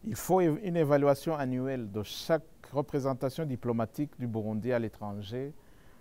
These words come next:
pour voir ce qu'elle a apporté comme plus-value au pays. Cinquièmement, projet de politique salariale équitable dans le secteur public burundais.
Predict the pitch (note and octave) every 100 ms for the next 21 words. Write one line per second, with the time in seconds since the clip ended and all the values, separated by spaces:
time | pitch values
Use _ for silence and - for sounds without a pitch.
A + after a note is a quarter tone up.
0 | - A#2+ A#2 A2 B2+ C#3+ C#3 C#3+ - C3
1 | B2 - G#2 - B2+ - B2+ A#2 E3 C#3+
2 | A#2+ A2+ A#2+ B2+ B2+ - - - - D#3
3 | C#3+ B2+ A2 G2 D2+ - - - - -
4 | G3 F#3 D#3+ C3+ G2 E2 - - - -
5 | - - - - - E3+ E3+ G3+ F#3 E3
6 | D3 C#3+ E3+ - C#3+ C3 C3+ C#3 D#3+ E3
7 | - A#2+ A#2 - D#3 C#3+ A#2 A#2+ A#2 -
8 | B2+ - D3 - A#2 A#2+ C3 A#2+ A#2 G#2+
9 | G2 F2+